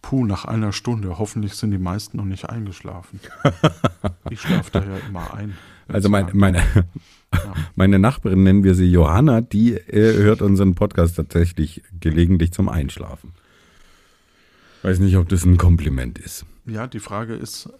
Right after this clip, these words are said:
Speaker 1: ähm, es gibt, ich höre ja auch noch so einen anderen Podcast und die haben ein sehr lautes Outro und immer wenn ich dann weggedöst bin <laughs> und dieses Outro kommt, das fängt dann, das hatte früher noch eine Schulglocke irgendwie mit drin,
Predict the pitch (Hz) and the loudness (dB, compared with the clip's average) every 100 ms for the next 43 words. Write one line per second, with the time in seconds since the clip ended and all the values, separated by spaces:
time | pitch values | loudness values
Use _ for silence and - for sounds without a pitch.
0 | 107 107 104 101 - _ _ _ _ - | -8 -6 -4 -6 -10 _ _ _ _ -12
1 | - 151 143 - - - - - 120 135 | -4 -4 -4 -12 -14 -14 -12 -8 -4 -2
2 | 131 - 127 139 120 120 113 - 143 117 | -2 -6 -8 -8 -6 -4 -4 -6 -6 -8
3 | - - - 101 127 - - _ _ _ | -12 -14 -8 -6 -6 -10 -18 _ _ _
4 | _ _ _ _ _ - - _ 117 104 | _ _ _ _ _ -18 -18 _ -6 -2
5 | 123 127 123 117 - 123 123 117 117 - | -4 -2 -2 -2 -4 -4 -4 -4 -4 -6
6 | 113 - - 117 156 - 98 - - 104 | -10 -10 -8 -8 -8 -10 -10 -8 -10 -10
7 | - 127 120 117 165 - 123 104 135 - | -8 -6 -6 -8 -10 -10 -8 -8 -8 -10
8 | - 113 127 - - 170 165 139 165 - | -10 -8 -6 -8 -2 -2 0 -4 -4 -4
9 | - - - - - - - - 131 120 | -6 -8 -12 -10 -10 -14 -18 -8 -6 -4
10 | 123 113 123 123 147 156 123 110 117 117 | -6 -6 -6 -2 -2 -2 -6 -4 -4 -4
11 | 151 123 - 131 156 147 131 - - - | -4 -8 -6 -6 -4 -6 -6 -8 -12 -14
12 | 80 117 - 135 - 131 - 143 160 131 | -12 -12 -6 -6 -6 -12 -8 -4 -2 -4
13 | 123 127 113 - 170 196 - 101 - 110 | -6 -8 -8 -8 -8 -8 -6 -6 -6 -8
14 | 117 104 107 104 110 101 107 | -6 -6 -6 -4 -6 -8 -10